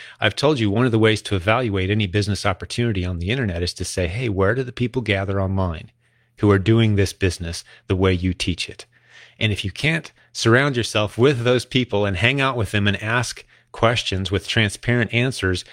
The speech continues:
that's probably not a real good idea to be in that arena of business opportunity, at least not that particular course or expert.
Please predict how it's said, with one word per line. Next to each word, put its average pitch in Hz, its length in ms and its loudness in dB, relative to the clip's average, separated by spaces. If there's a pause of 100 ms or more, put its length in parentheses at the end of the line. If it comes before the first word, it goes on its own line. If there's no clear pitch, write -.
(440)
that's - 200 -12 (120)
probably 170 400 2
not 147 200 2
a 143 60 4
real 123 200 6
good 113 160 4
idea 107 300 2
to 101 60 0
be 92 200 -2
in 92 120 -2
that 90 380 -2 (480)
arena 95 540 2
of 90 140 -4
business 95 280 0
opportunity, 92 540 -2
at 104 80 0
least 120 300 2 (280)
not 110 380 0 (320)
that 104 420 0
particular 95 840 -2 (400)
course 95 580 2
or 95 300 -2
expert. 92 600 -8